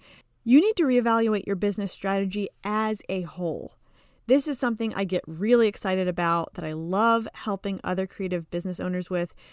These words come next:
So if that sounds like you, if you're stuck, you need a change, you don't know where to start, send me a message at info at hannah bjorndal dot com with the subject line, "I'm stuck," and we'll set up a free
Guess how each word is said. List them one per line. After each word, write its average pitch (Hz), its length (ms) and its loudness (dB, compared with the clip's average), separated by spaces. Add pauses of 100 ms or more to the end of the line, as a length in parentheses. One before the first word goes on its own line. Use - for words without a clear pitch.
(120)
So - 160 -10
if 240 140 2
that 240 200 0
sounds 220 320 -4
like 226 200 -6
you, 220 100 -2
if - 140 -8
you're 190 60 -6
stuck, - 520 -4 (320)
you 190 100 -4
need 202 200 0
a 202 40 -4
change, 220 600 -4
you 170 60 -2
don't 180 160 -6
know 190 80 -6
where 185 100 0
to 175 80 -6
start, 190 420 -4 (260)
send 269 340 0
me 339 120 0
a 320 60 0
message 190 720 -2
at 208 220 -4
info 262 640 -2
at - 160 -8
hannah 208 320 -4
bjorndal 202 420 -4
dot 220 220 -8
com 185 320 -6
with 196 120 -6
the 202 80 -8
subject 190 460 -10
line, 190 240 -6 (120)
"I'm 190 200 -6
stuck," - 540 -10 (560)
and 240 80 0
we'll 269 80 4
set 285 180 -2
up 254 120 -4
a 214 40 -8
free 240 480 -2